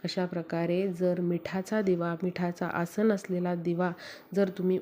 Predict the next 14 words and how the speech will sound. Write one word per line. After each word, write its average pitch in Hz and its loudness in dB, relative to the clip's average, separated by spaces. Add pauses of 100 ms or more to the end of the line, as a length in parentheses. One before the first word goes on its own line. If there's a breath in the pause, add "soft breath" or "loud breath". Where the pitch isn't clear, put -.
उत्तरेकडे 202 2
तोंड 180 0
करून 175 0
लावलात, 170 2 (400 loud breath)
तर 180 4
लक्ष्मी 180 0
प्राप-, - -8
प्राप्तीचे 180 0
मार्ग 180 2
जे 185 2
आहेत 175 2 (100)
ते 170 -2
खुले 175 2
होतात 185 2